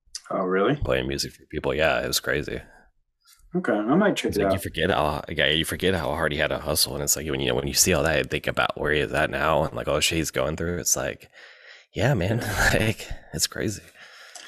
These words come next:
Speaker 1: Yeah, Kanye is its own, like I said, he's his own thing, you know.
Speaker 2: Yeah.
Speaker 1: Uh, but yeah, those first three albums are, they're pretty special, uh,
Speaker 2: Yeah.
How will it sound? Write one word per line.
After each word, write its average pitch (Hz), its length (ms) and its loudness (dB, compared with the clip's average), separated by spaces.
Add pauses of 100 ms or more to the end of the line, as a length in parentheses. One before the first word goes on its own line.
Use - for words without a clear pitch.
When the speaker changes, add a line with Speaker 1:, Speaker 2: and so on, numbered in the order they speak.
(440)
Speaker 1:
Yeah, 110 340 0 (440)
Kanye 151 500 2
is 107 160 -2
its 104 220 -12
own, 104 440 -2 (760)
like - 160 -4
I - 60 4
said, - 260 6
he's 156 160 10
his 123 120 8
own 104 280 6
thing, 90 420 0
you 90 80 -10
know. 92 300 -2 (400)
Speaker 2:
Yeah. 123 40 10
Speaker 1:
Uh, 110 320 8 (760)
but 127 100 6
yeah, 123 160 10
those 113 220 8
first - 480 4 (140)
three 143 200 10
albums 101 380 8
are, 95 180 2 (520)
they're 113 140 2
pretty 143 260 2
special, 90 600 -6 (580)
uh, 98 220 -2
Speaker 2:
Yeah. - 120 -8